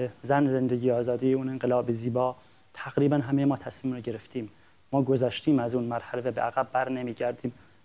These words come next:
درسته هنوز دست‌های خالی ما مقابل گلوله‌ها پیروز نشده، اما یک راهی هم برای اون پیدا می‌کنیم. شما اگر به دایمینا، مادر شهریار محمدی نگاه کنید، به پدر و مادر هومن عبداللهی نگاه کنید،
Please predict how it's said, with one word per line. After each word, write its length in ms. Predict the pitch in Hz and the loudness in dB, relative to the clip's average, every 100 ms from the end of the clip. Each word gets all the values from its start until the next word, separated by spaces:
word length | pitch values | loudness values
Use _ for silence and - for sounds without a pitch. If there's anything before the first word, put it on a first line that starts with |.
| - | 0
درسته 400 | 165 202 - 123 | 2 2 -2 -4
هنوز 440 | - 139 139 123 | 0 2 2 2
دست‌های 500 | 127 120 - - 170 | 0 -2 -4 0 0
خالی 340 | - 131 123 127 | 2 -2 -2 0
ما 160 | 127 | 0
مقابل 440 | 123 117 117 127 127 | 0 0 0 2 2
گلوله‌ها 440 | 123 117 117 123 | 2 2 -2 -6
پیروز 460 | - 139 135 127 120 | -2 2 4 2 0
نشده، 480 | 131 - 131 - - - - - - | -2 -2 -4 -6 -8 -16 -20 -12 -4
اما 420 | 131 127 123 117 | -2 0 -2 -2
یک 160 | 127 123 | 0 0
راهی 280 | - 123 123 | 0 0 0
هم 80 | 117 | -2
برای 180 | 117 | -2
اون 180 | 120 127 | -2 -4
پیدا 340 | 113 123 127 120 | 0 2 4 2
می‌کنیم. 400 | 120 - 123 120 - - - _ _ _ _ _ - 156 - | 0 -6 -10 -10 -16 -20 -20 _ _ _ _ _ -12 -12 -6
شما 300 | - 165 175 | 0 2 4
اگر 220 | 151 147 | 4 4
به 400 | 131 143 139 - - - 143 | 4 4 4 0 -8 -2 2
دایمینا، 600 | 143 143 143 147 170 139 123 | 4 4 4 4 2 0 -4
مادر 520 | 127 131 143 143 135 | -2 2 4 4 2
شهریار 460 | - 131 123 139 | 0 0 2 4
محمدی 440 | 143 135 143 143 156 | 4 2 2 2 4
نگاه 320 | 160 120 113 | 4 2 0
کنید، 220 | 120 117 | -4 -6
به 200 | 120 127 - - - - - | -6 -6 -8 -20 -20 -20 -2
پدر 300 | 139 139 147 | 2 4 4
و 160 | 135 139 | 4 4
مادر 300 | 135 127 135 | 2 4 2
هومن 340 | 123 139 143 | 4 4 4
عبداللهی 480 | 135 127 131 127 160 | 4 2 4 4 4
نگاه 300 | 135 120 113 | 2 0 -2
کنید، 300 | 135 120 | -4 -6